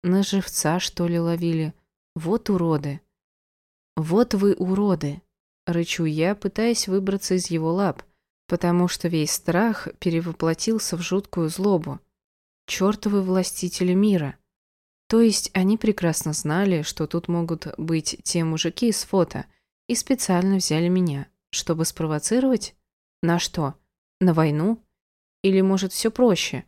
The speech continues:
Обменять меня на что-то им нужное? А что, отличный вариант. Ванька дома, в безопасности, а нянька его? Ну что ж, погорюет мальчишка и перестанет. Ребёнок же.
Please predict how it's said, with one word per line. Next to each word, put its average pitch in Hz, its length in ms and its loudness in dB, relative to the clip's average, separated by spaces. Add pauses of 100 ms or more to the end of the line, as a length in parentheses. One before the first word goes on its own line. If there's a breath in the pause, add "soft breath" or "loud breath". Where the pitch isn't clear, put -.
(400)
Обменять 156 640 0
меня 180 240 2
на 147 140 -4
что-то 196 600 -2 (140)
им 185 240 2
нужное? 185 520 0 (880)
А 269 80 2
что, 170 440 -4
отличный 226 540 0
вариант. 175 540 0 (460)
Ванька 247 440 2
дома, 190 460 2
в 185 140 -4
безопасности, 175 1040 -2 (160)
а 190 100 0
нянька 175 420 0
его? 190 380 0 (640)
Ну 277 180 2
что 151 380 -2
ж, - 140 -8
погорюет 226 640 4
мальчишка 170 540 -2
и 208 60 0
перестанет. 151 840 -4 (220)
Ребёнок 226 560 2
же. - 220 -10